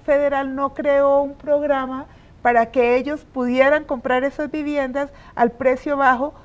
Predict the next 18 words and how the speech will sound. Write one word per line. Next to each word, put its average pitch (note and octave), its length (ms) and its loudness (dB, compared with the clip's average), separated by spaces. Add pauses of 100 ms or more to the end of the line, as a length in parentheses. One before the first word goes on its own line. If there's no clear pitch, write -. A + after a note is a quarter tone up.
(120)
que A#3+ 100 0
le G#3+ 100 2
están A#3+ 460 0 (180)
pagando, A#3 640 -2 (320)
a, G#3+ 200 -10 (100)
que, A3 280 -6
en G#3+ 120 -8
que A#3+ 100 -8
las G#3 140 -2
están G#3 320 -6
vendiendo G#3+ 560 -8 (220)
al G3 100 -6
sector G3+ 320 -8
inmobiliario F#3 540 -8
para F3 220 -16
que - 120 -20
las C#3 140 -20
recupere. - 420 -20